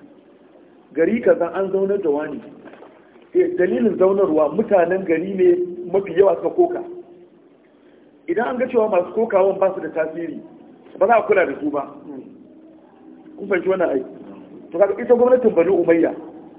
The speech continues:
da ta ji labarin cewa ga Ja'ad bin Dirham ko kuma Jahan bin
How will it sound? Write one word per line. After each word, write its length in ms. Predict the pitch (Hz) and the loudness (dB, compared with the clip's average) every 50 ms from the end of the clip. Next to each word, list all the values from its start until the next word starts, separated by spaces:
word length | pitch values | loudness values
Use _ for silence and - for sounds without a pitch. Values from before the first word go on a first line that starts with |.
| - - - - - - - - - - | -20 -20 -20 -20 -20 -20 -20 -20 -10 -8
da 80 | 165 | -2
ta 100 | 165 202 | 0 0
ji 120 | 214 - 240 | 2 2 4
labarin 600 | 226 196 175 165 170 190 196 196 185 165 143 - - | 4 4 4 2 2 2 2 2 2 0 -4 -8 -4
cewa 300 | - 185 170 170 170 165 156 | -2 0 2 2 2 2 0
ga 140 | 160 156 147 - | -2 -2 -2 0
Ja'ad 240 | - - - - 180 - | 0 0 0 0 2 0
bin 120 | 190 190 - - | 0 0 2 2
Dirham 340 | 185 196 190 - 135 117 - - - - - - - - - - - - - - _ _ _ _ _ _ _ _ - - _ | 0 0 0 -2 -8 -10 -12 -16 -20 -20 -20 -20 -20 -20 -20 -20 -20 -20 -20 -20 _ _ _ _ _ _ _ _ -20 -20 _
ko 100 | - 190 196 | -6 -6 -4
kuma 160 | 190 185 190 | -2 -4 0
Jahan 260 | - 208 214 214 196 185 | 4 4 4 4 4 2
bin 100 | 196 | 0